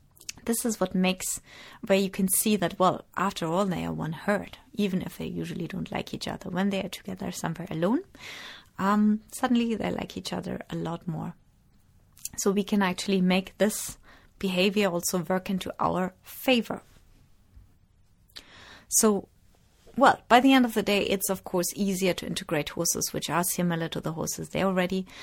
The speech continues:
I once tried to integrate a pony into a herd of, well, bigger horses, mostly warm bloods, thoroughbreds, um, and it was just not possible. None of the other horses would really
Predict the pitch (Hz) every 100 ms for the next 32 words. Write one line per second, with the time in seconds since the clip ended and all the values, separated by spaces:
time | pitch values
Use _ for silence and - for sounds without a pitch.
0 | - - - 175 190 196 - - - 180
1 | 180 - 190 185 175 170 - - 190 202
2 | 208 180 185 165 165 180 170 165 - 156
3 | 156 - - - - - - _ _ _
4 | _ _ _ _ 156 175 190 190 208 -
5 | 220 233 - - _ _ _ - 196 180
6 | - 170 170 175 175 170 156 - 196 190
7 | 180 185 180 175 - - - - - -
8 | - 185 185 175 175 - _ _ - -
9 | 175 185 - - 185 180 - - 185 -
10 | 226 - - - - 190 190 196 233 214
11 | 196 190 185 185 185 170 165 - 170 -
12 | 180 180 180 180